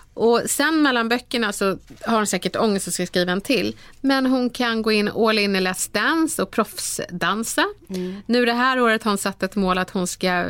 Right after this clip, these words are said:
Speaker 1: vara med i så här bikini fitness.
Speaker 2: Ja, jag vet. Jag sa,
Speaker 1: Eh.
Speaker 2: när hon fyller typ fyrtiofem eller något sånt där.
Speaker 1: Ja,
Speaker 2: Mm.
Speaker 1: och jag, jag tycker hon är så himla cool,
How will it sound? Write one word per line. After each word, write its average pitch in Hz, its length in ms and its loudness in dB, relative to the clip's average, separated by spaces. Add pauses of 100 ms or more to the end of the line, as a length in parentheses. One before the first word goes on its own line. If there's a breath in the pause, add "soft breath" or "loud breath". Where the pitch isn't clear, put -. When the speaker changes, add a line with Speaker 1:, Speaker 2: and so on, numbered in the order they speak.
Speaker 1:
vara 190 200 -2
med 185 200 2
i 175 40 0
så 165 120 -2
här 160 60 0
bikini 180 540 0
fitness. - 760 -4
Speaker 2:
Ja, 214 180 0
jag 220 140 2
vet. 226 400 0
Jag 208 80 -4
sa, 202 60 0
Speaker 1:
Eh. 190 180 0
Speaker 2:
när 208 240 2
hon 214 160 -4
fyller 196 300 -4
typ 185 280 -6
fyrtiofem 180 1300 -6
eller 226 100 -6
något 202 100 -10
sånt 247 140 2
där. - 20 6
Speaker 1:
Ja, 330 420 4
Speaker 2:
Mm. 190 100 -2
Speaker 1:
och 254 60 4
jag, 311 280 4 (220)
jag 302 540 4
tycker 302 200 4
hon 233 200 4
är 214 60 2
så - 120 -2
himla 208 340 2
cool, 196 460 0